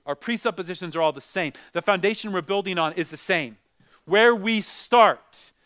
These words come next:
is the same, but the conclusions that we reach can be very different. And that's okay. How you're going to worship this day or that day,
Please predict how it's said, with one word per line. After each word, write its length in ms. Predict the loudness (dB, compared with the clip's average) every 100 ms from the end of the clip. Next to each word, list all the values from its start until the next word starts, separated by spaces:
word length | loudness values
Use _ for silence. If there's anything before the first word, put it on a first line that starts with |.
| _
is 280 | 2 2 2
the 100 | -2
same, 360 | -2 0 0 -4 _ _
but 140 | -8
the 80 | -6
conclusions 580 | -10 -12 -8 -8 -8 -10
that 140 | -10
we 100 | -10
reach 560 | -10 -12 -16 -20 -20 -20 _ _ _ _ _ _ _ _ _ _
can 180 | _ -14
be 120 | -12
very 160 | -12 -12
different. 580 | -12 -18 -20 _ _ _ _ _ _ _ _ _ _ -6
And 80 | -6
that's 160 | -4
okay. 380 | -6 -4 -6 -6 _ _ _ _ _ _
How 140 | 0
you're 180 | 0 0
going 500 | -2 0 0 -2 -4 _ _
to 180 | 0 2
worship 760 | 4 4 4 0 -2 -2 -4 _ _ _ _ -2
this 240 | 0 0
day 400 | 4 6 8 4 -2 -4
or 120 | 2
that 340 | 6 6 4
day, 340 | -2 -2 -2